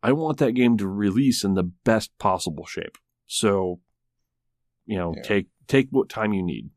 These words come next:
Speaker 1: Now, am I big on Watch Dogs Legion or Gods and Monsters?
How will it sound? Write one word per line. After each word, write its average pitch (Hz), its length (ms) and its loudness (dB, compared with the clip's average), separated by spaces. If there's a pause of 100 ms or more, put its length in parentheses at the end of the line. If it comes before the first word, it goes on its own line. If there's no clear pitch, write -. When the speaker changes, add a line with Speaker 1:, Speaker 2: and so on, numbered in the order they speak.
Speaker 1:
Now, 101 460 0 (420)
am 117 160 2
I 107 140 4
big 104 580 -2
on 101 320 0
Watch 95 320 -2
Dogs 101 400 0
Legion 156 460 -2 (480)
or 101 480 0 (480)
Gods 101 340 2
and 104 100 2
Monsters? 135 640 0